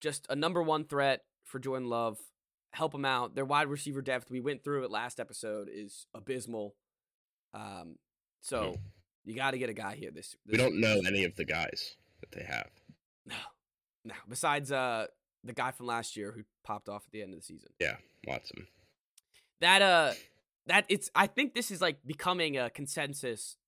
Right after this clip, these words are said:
Speaker 1: like, wide receiver pick. Like, this has to be a wide receiver pick.
Speaker 2: Yep. Yeah. Yeah, 'cause they honestly are pretty solid elsewhere.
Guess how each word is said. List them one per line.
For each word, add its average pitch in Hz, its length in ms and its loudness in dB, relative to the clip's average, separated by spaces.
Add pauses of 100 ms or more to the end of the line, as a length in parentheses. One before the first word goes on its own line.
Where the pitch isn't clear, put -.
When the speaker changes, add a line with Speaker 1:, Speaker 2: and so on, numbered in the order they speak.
(120)
Speaker 1:
like, 113 200 -8
wide 120 220 2
receiver 104 340 -8
pick. - 200 -12
Like, 117 180 -6
this 135 120 -12
has 151 260 2
to 117 80 -18
be 107 80 -10
a 90 60 -8
wide 85 180 -8
receiver - 260 -20 (200)
pick. - 100 0
Speaker 2:
Yep. - 60 -20 (960)
Yeah. - 140 -4 (1200)
Yeah, - 100 4
'cause 113 200 -6
they 139 160 4
honestly 151 360 2
are 101 140 2
pretty 80 180 -6
solid 67 440 -4
elsewhere. - 380 -12